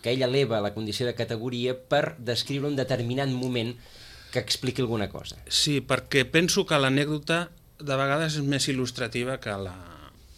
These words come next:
Speaker 1: Mhm.
Speaker 2: que la pròpia essència, perquè quina és l'essència?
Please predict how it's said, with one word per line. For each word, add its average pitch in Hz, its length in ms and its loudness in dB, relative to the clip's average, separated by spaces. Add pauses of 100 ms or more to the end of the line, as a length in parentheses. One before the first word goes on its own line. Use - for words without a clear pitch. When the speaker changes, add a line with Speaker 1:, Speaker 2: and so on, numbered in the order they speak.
(440)
Speaker 1:
Mhm. - 300 -12 (440)
Speaker 2:
que 110 180 2
la 101 180 0
pròpia 123 400 -2
essència, 104 380 -4
perquè 104 200 -6
quina 117 160 2
és 101 60 -4
l'essència? 101 520 -4